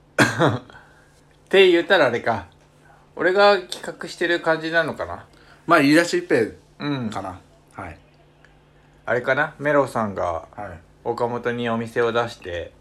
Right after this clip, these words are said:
Speaker 2: はい。
Speaker 1: もともと大谷ベースで、
Speaker 2: はい。
Speaker 1: メロコーヒーっていうお店で出してたんだけど、
Speaker 2: はい、そうですよ、皆さん。
Speaker 1: 岡本で、
Speaker 2: はい。
Speaker 1: メロシングスっていう。
Speaker 2: はい。駅東口ですね。
Speaker 1: うん。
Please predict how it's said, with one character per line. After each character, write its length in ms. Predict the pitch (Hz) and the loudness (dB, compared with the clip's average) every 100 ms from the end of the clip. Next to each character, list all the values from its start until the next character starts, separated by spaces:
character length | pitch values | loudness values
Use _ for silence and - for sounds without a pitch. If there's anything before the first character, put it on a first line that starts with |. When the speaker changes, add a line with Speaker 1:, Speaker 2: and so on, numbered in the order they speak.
| _ _ - | _ _ -20
Speaker 2:
は 220 | - 127 | -6 -6
い。 140 | 104 - _ _ - _ _ _ _ - | -6 -10 _ _ -20 _ _ _ _ -12
Speaker 1:
も 80 | 139 | -12
と 100 | 160 | -8
も 120 | 175 | -4
と 180 | 185 180 | 0 2
大 80 | |
谷 140 | 180 180 | 4 2
ベ 140 | 185 | 2
ー 20 | |
ス 160 | 185 135 | 0 -2
で、 420 | 123 123 98 - - | 0 2 0 -6 -14
Speaker 2:
は 220 | - 110 | -8 -6
い。 40 | 98 | -4
Speaker 1:
メ 60 | |
ロ 160 | 123 123 | -4 -4
コ 200 | 123 120 | -2 -2
ー 40 | |
ヒ 100 | 120 | -2
ー 240 | 120 104 - | -6 -8 -10
っ 20 | |
て 100 | - | -12
い 60 | 92 | -10
う 80 | |
お 40 | 90 | -10
店 280 | 90 - 82 | -14 -16 -18
で 160 | 82 | -14
出 160 | 87 87 | -14 -14
し 60 | |
て 100 | - | -16
た 160 | 82 85 | -18 -18
ん 80 | 82 | -18
だ 80 | 82 | -16
け 140 | 101 | -12
ど、 280 | 135 117 - _ _ | -8 -8 -10 _ _
Speaker 2:
は 80 | - | -18
い、 40 | |
そ 120 | 92 | -10
う 20 | 113 | -10
で 60 | |
す 100 | 101 | -8
よ、 60 | 113 | -10
皆 160 | 110 | -8
さ 120 | 110 110 | -6 -4
ん。 40 | |
Speaker 1:
岡 20 | |
本 280 | 107 107 110 | -4 -4 -4
で、 320 | 117 117 95 - | 0 0 -2 -6
Speaker 2:
は 140 | 110 | -8
い。 120 | - - _ - | -10 -16 _ -8
Speaker 1:
メ 120 | 110 | -4
ロ 140 | 113 | -4
シ 180 | 107 117 | -4 -6
ン 60 | 101 | -6
グ 100 | 90 | -8
ス 260 | - 85 | -12 -14
っ 220 | 80 _ - | -16 _ -20
て 80 | |
い 280 | 87 87 82 | -16 -14 -14
う。 100 | 78 - | -16 -14
Speaker 2:
は 240 | - 127 110 | -6 -4 -6
い。 100 | - _ _ _ _ | -12 _ _ _ _
駅 200 | 151 160 | -6 -6
東 340 | 127 135 143 147 | -4 -4 -2 -2
口 220 | 151 143 | -2 -2
で 100 | 143 | -4
す 100 | - | -4
ね。 260 | 87 85 - _ | -12 -14 -18 _
Speaker 1:
う 80 | 113 | -6
ん。 320 | 117 107 98 | -4 -4 -6